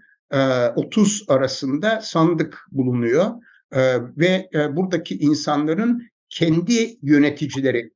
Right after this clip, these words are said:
günlük yöneticileri tarafından çok rahatlıkla uzaktan da eğitilebilecekleri kanısındayım. Buna ilişkin çok olumlu örnekleri de bildiğim için, e, bunu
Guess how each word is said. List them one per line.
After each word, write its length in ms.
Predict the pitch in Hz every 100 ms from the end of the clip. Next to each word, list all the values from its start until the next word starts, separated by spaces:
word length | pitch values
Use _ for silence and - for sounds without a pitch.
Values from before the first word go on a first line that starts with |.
| 120
günlük 600 | - 160 160 214 - - -
yöneticileri 760 | 147 139 139 - 127 139 135 131
tarafından 760 | 147 160 143 131 135 202 208 - _
çok 260 | - 214 208
rahatlıkla 920 | 160 147 - 135 - 156 190 208 - _
uzaktan 640 | 143 131 160 - 202 170 165
da 80 |
eğitilebilecekleri 1300 | 190 147 143 151 143 131 135 131 131 - 131 123 104 - -
kanısındayım. 840 | 160 156 - 151 147 196 233 156
Buna 200 | 160 208
ilişkin 480 | 196 165 - - 208
çok 260 | 226 214 165
olumlu 560 | 151 160 180 214 214 - -
örnekleri 640 | 165 165 156 - 143 147
de 140 | 196 147
bildiğim 440 | 156 143 190 165
için, 420 | 127 - 208 104 - - _
e, 320 | 143 139 139 131 135
bunu 340 | 151 175 190